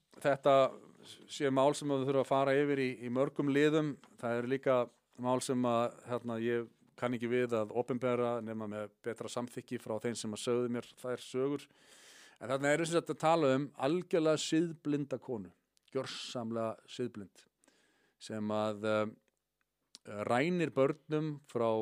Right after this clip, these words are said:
barnsföður sem hefur staðist í stikkinu og gert allt sem að hann, sem að, sem að barnsfeðri ber að gera.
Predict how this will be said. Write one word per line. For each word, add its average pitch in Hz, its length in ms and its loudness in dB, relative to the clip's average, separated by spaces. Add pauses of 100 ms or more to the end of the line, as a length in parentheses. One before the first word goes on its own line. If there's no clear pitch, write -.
(280)
barnsföður 131 680 0
sem 113 200 -6
hefur 107 200 -4
staðist 123 440 -2
í 113 60 -6
stikkinu 117 520 -6
og 104 60 -12
gert 117 280 -6
allt - 160 -10
sem 110 160 -10
að 104 100 -12
hann, 113 160 -8 (520)
sem 110 260 -6
að, 107 200 -6 (680)
sem 110 260 -2
að 107 180 0 (100)
barnsfeðri 123 920 0
ber 127 320 4
að 113 100 -4
gera. 131 380 4